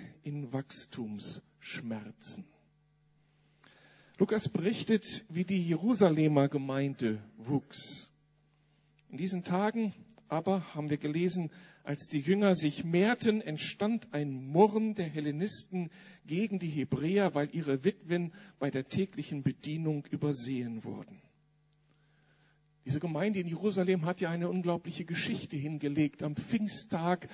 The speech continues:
durch die Predigt des Petrus, entschieden sich an einem Tag dreitausend Menschen, Christus nachfolgen zu wollen und miteinander Christsein leben zu wollen.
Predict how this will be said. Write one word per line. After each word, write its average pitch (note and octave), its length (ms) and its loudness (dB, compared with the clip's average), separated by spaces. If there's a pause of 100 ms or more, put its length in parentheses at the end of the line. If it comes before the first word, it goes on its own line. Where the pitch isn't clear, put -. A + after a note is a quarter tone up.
(240)
durch D#3 160 -4
die D3+ 120 -4
Predigt F3+ 560 0
des D#3 160 -6
Petrus, F#3+ 500 0
entschieden F3+ 500 -2
sich E3+ 200 -6
an E3+ 100 -6
einem G3+ 360 0
Tag F3+ 360 -2 (300)
dreitausend E3+ 880 -2
Menschen, G#3 600 0 (760)
Christus - 440 2
nachfolgen G3 720 0
zu D#3+ 280 -4
wollen G3 420 4
und F#3+ 300 2
miteinander F#3+ 680 2
Christsein D#3+ 760 -2
leben D#3 380 0
zu B2+ 300 -4
wollen. A#2+ 360 -4